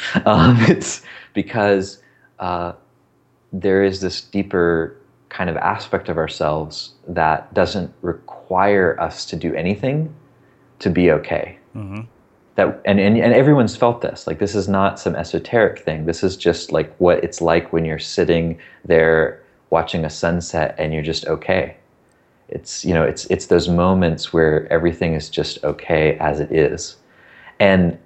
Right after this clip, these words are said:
Speaker 1: what I've noticed is, is with that group of C E Os of, of really making more space for that, more time for that in their lives, um, prioritizing being,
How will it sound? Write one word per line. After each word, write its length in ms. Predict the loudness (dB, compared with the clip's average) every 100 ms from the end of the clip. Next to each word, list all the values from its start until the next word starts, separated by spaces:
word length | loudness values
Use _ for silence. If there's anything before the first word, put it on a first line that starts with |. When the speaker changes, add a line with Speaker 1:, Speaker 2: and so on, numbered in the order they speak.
| -6 2
Speaker 1:
what 160 | 4
I've 240 | 6 4 2
noticed 420 | 0 0 -4 -6
is, 340 | -6 -6 -10 _
is 420 | -4 -4 -6 -14 -20 _ _
with 220 | -8 -6 -2
that 220 | -4 -2
group 160 | -4 -4
of 120 | -8
C 220 | -4 2
E 60 | 4
Os 220 | 4 2
of, 180 | -4 -4
of 220 | -6 -6 -12
really 320 | -2 2 4 4
making 380 | 0 -2 -4
more 120 | -8 -6
space 460 | -8 -2 0 0
for 140 | -2 0
that, 260 | 0 -2
more 140 | -4 -8
time 360 | -6 -4 -4
for 120 | -4
that 140 | -2 -2
in 60 |
their 120 | -2 0
lives, 580 | 2 2 0 -4 -12 -18 _ _ _ _ _ -8
um, 400 | -4 -2 -4 -6
prioritizing 920 | -4 2 4 2 2 -2 0 -4 -4
being, 560 | 0 2 2 0 -10